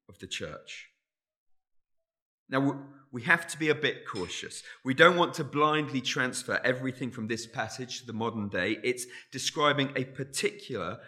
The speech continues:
special situation where a huge number of new converts are gathered in one place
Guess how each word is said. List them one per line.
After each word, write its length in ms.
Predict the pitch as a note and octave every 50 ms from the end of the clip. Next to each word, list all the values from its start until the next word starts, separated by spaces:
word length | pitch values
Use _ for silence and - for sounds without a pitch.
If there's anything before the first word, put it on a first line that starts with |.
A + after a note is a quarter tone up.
| -
special 840 | - - - - - - - - D3+ D3 - - - A2+ G#2+ A2 A2
situation 800 | - - - B2+ - - - B2+ A#2 A2 G#2+ G#2 - - F2 D#2
where 220 | E2+ G2+ G2+ G2+ - - - - -
a 60 | B2+
huge 640 | B2+ - - - - G#3 G#3+ A3 A3 G3+ E3+ E3
number 320 | F#3 F#3 F3 E3 D3 D3 C#3+
of 100 | C#3 C#3+
new 260 | D#3 E3 E3 E3 D3+
converts 640 | - - F3 D3 D3+ C#3+ B2 A2+ G#2 - - - -
are 60 | B2
gathered 400 | - D3+ C3+ C3+ C3+ C3 A2+ G#2+
in 140 | A2 A2 G#2+
one 180 | B2 A#2+ A#2
place 380 | A2+ - - G2 F#2+ A2 - -